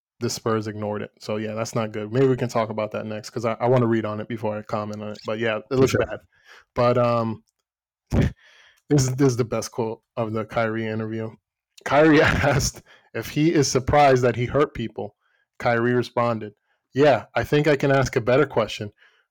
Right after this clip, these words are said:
Speaker 1: Where were you when I was a kid finding out that three million, <laughs> three hundred million of my ancestors were buried in America?" What the fuck are you talking about, dude?
Speaker 2: <laughs> He's so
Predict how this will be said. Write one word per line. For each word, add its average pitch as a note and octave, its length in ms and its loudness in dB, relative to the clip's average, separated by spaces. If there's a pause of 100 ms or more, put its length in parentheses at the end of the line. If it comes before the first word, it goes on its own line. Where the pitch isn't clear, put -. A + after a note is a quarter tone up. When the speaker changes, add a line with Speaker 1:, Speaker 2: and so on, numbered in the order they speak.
Speaker 1:
Where D3+ 200 6
were F3 100 8
you D#3 200 4
when C#3+ 140 6
I C3 100 4
was A#2+ 140 2
a A2+ 40 -2
kid C#3 300 2
finding B2+ 320 4
out A#2+ 180 2
that A#2+ 120 0 (100)
three E3+ 280 6
million, D#3+ 380 8
<laughs> - 120 2
three E3+ 140 6
hundred E3 260 6
million D#3 260 6
of C#3+ 60 6
my C3 120 4
ancestors B2+ 600 2
were A#2 120 0
buried C3+ 340 4
in A2+ 100 2
America?" B2+ 440 0 (560)
What E3+ 200 2
the D#4+ 100 6
fuck - 480 0 (100)
are F3 60 8
you E3+ 120 2
talking E3 400 -2
about, G2+ 260 -6
dude? G#2+ 260 -6 (960)
Speaker 2:
<laughs> - 80 -10 (2500)
He's - 260 -6
so - 160 -12